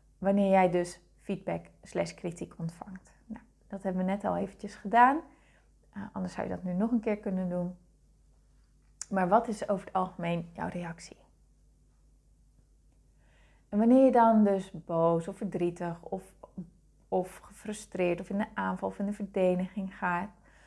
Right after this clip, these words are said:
wat is dan hetgene wat jou raakt? Wat is dan hetgene wat jou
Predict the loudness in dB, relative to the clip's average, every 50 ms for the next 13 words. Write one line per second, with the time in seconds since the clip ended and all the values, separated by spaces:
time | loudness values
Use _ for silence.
0 | -20 -20 -20 _ _ _ _ _ 2 4 4 4 4 2 0 2 2 2 2 2
1 | 0 -2 0 2 2 4 2 2 2 0 -2 -2 -4 -6 -4 -2 -2 0 2 4
2 | 4 4 2 0 -4 -4 -4 -2 -2 -2 -4 -2 0 2 2 2 2 -2 -6 -8
3 | -14 -18 -8 -2 2 4 4 4 4 4 2 0 0 -2 -2 -4 -6 -6 -6